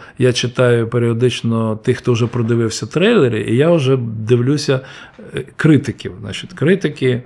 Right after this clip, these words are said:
що, мовляв, ніхто не довів, що у Потоцького було власне військо,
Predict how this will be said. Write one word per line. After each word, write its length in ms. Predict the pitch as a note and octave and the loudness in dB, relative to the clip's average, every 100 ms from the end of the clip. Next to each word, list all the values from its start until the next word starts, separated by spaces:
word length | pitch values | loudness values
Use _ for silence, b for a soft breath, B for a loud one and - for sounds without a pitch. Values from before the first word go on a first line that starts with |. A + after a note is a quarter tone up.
| B B B B B - | B B B B B -6
що, 220 | - C3+ | 0 4
мовляв, 520 | C#3 C#3 C#3+ C3+ A#2 | 4 4 4 4 4
ніхто 640 | A#2+ D#3 F#3 - - F3+ | 4 6 4 2 4 6
не 120 | F3 D3 | 6 6
довів, 400 | C#3+ D3 E3+ D#3 | 4 4 4 2
що 160 | C#3+ | 2
у 100 | C3+ | 2
Потоцького 600 | B2+ A#2+ D3 D3 - B2 | 0 0 0 0 0 0
було 760 | A#2 B2 B2 B2 A#2 A2+ A2 A2 | 2 2 2 4 2 2 2 0
власне 460 | A2 B2 A#2 A#2 A2+ | 0 0 0 -2 -2
військо, 460 | C3+ F3 - D3+ | 0 -2 -2 -6